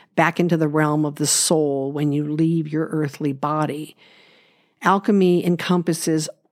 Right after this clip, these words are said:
all the necessary elements for healing and holds that vital energy that is needed to truly transform an individual body, mind, and spirit. Because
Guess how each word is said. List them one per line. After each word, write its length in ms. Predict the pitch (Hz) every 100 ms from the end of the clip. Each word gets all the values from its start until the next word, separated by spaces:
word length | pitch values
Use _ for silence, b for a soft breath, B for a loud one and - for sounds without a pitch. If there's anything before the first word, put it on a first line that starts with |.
| -
all 380 | 180 202 214 214
the 100 | 196
necessary 640 | 175 165 170 - 165 160
elements 480 | - 165 160 156 151
for 180 | - 143
healing 540 | 135 190 180 147 139 -
and 240 | 156 151 151 B B
holds 560 | - - 240 240 208 -
that 260 | 151 98
vital 520 | 160 - - 208 202 185
energy 560 | 190 190 170 170 143
that 160 | 143 147
is 200 | 147 143
needed 560 | 160 165 175 151 127 - b b b b
to 160 | - 165
truly 720 | - - - 220 208 196 175
transform 960 | 170 - 196 196 185 - 226 214 180
an 80 | 147
individual 720 | 147 143 151 190 180 151 131
body, 360 | 123 147 151 156
mind, 380 | 160 131 135 135
and 140 | 147
spirit. 520 | - 247 262 139 - B B B B B B B
Because 440 | 151 160 147 180